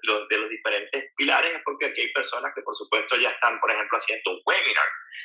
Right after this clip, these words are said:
y han determinado que el webinar, por ejemplo, es el que le origina esa conversación en venta. Hay otras personas que hacen,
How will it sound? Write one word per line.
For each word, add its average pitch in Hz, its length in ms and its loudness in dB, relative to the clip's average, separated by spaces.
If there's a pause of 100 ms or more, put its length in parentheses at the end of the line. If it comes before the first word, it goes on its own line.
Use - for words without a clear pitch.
(140)
y 101 60 2
han 110 80 2
determinado 101 520 2
que 117 80 2
el 104 80 0
webinar, 104 440 0
por 85 120 0
ejemplo, 101 340 0
es 107 60 0
el 110 100 -6
que 110 140 4
le 104 200 4
origina 101 600 2
esa - 220 -2
conversación - 540 -4
en - 60 -8
venta. - 280 2
Hay 110 80 6
otras - 180 0
personas - 420 -4
que 87 100 2
hacen, 90 280 0